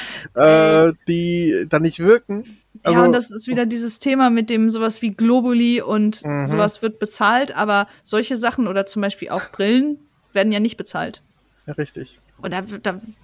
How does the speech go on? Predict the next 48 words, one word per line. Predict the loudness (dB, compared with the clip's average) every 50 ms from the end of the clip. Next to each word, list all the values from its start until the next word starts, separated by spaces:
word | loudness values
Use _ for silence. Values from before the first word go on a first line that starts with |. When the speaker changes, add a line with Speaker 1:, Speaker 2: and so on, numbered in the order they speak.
| _ -2
Speaker 1:
da | -2 0
saß | 0 0 0 -2
ich | -2
da | -4 -4
auch | -4
schon | -2 -2
wieder | -2 -2
und | -4
dachte, | -6 -6 -8 -8 -8
das | -8 -8 -10 -10
kann | -10 -6 -4 -4
doch | -4 -6
echt | -6 -10 -12 -10
nicht | -10 -10 -8 -6
wahr | -8 -6
sein, | -6 -8 -8 -10
ey. | -10 -10 -10 -10 -10
Das | -10 -10 -12 -12 -12
ist, | -14 -14
was | -14 -12 -12 -14 -14 -14
ist | -14 -12 -8
denn | -6 -6
da | -6 -6 -4
falsch? | -4 -2 -2 -2 -2 -4 -4 -6 -8 -10 _ -18 -18 -16
<laughs> | -16 -14 -14 -14 -10 -10 -10 -10 -10 -12 -16 -20 _ -18 _
Naja. | -6 -2 -2 -2 -4 -6 -10 _ _ _ _ _ _ _ _ _ -6 -2
Also | -2 -2 0
sie | 0 2
haben | 2 2
dann | 2 0
halt | -2 -4 -4 -4
ganz, | -4 -6 -4 -4
ganz | -6 -8 -8 -8
großzügig | -8 -8 -8 -8 -8 -12 -12 -12
gesagt, | -12 -16 -16 -16
ja, | -14 -12 -8 -8 -6
dann | -6 -8 -10 -12 -12
zahlen | -12 -10 -8 -8
wir | -8 -6
ihnen | -6 -6 -4 -4 -4
halt | -4 -6 -6 -6 -6
ausnahmsweise | -6 -4 -2 -2 -2 -2 -2 -2 -4 -4 -4 -6
die | -8 -8
Hälfte. | -6 -6 -6 -6 -6 -8 -12 -12 -12 -14 -16 _ _ _ _ _ _ _ _ _
Ich | -20 -20
so, | -12
oh | -4 -2 0 0
geil, | 2 2 0 2 2 2 2 0 0 -2